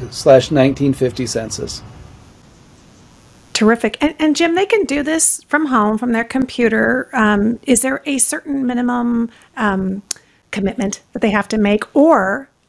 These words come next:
Speaker 2: a certain minimum amount of technological ability?
Speaker 1: No. So this is, again, one of the things that's kind of fun. Um, I, I mentioned it briefly before. There's actually more than one experience or way to participate.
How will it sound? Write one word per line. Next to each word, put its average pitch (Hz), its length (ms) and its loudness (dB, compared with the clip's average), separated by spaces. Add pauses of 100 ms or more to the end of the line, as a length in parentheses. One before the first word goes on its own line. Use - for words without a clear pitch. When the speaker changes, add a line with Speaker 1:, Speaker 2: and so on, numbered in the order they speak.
(100)
Speaker 2:
a 233 40 -6
certain 226 380 -2
minimum 196 500 -4
amount 196 240 -2
of 190 120 -8
technological 196 880 -6
ability? - 640 -12 (1120)
Speaker 1:
No. 123 540 -6 (180)
So 143 420 4 (200)
this 185 340 2
is, 170 140 2
again, 135 480 0
one 135 120 -2
of 135 80 0
the 131 140 -10
things 139 220 0
that's 120 140 -8
kind 135 200 -2
of 120 60 -4
fun. 123 340 -4 (840)
Um, 120 420 4
I, 127 360 0
I 123 80 2
mentioned 147 460 2
it 131 120 -4
briefly 139 400 -2
before. 135 420 2
There's 131 200 0
actually 202 380 4
more 147 320 4
than 139 280 2
one 135 260 2
experience 113 720 -6
or 120 100 -2
way 127 260 2
to - 120 -8
participate. 110 680 -8